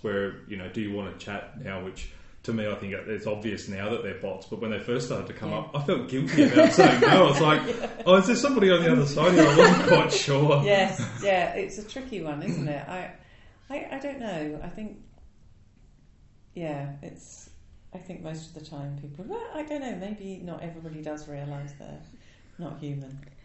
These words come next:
Speaker 2: I, I don't know. But I think we do have to be careful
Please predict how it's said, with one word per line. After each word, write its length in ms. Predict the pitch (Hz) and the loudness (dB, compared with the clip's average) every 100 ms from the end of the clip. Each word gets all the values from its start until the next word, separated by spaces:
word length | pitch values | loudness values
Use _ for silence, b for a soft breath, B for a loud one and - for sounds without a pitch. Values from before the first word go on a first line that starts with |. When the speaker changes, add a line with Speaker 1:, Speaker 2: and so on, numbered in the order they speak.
| - | -20
Speaker 2:
I, 40 | 156 156 - _ - - _ | -20 -20 -20 _ -20 -20 _
I 60 | 147 | -20
don't 180 | 143 143 | -18 -16
know. 160 | 143 143 143 - - | -14 -14 -16 -20 -16
But 120 | 185 | -12
I 60 | 180 | -10
think 340 | 233 240 - - - - - - - | -10 -10 -12 -14 -16 -18 -20 -20 -18
we 80 | 196 | -12
do 240 | 247 285 | -8 -8
have 140 | 247 - | -8 -14
to 80 | |
be 120 | - 165 | -16 -16
careful 600 | - 185 175 - - | -12 -12 -12 -14 -16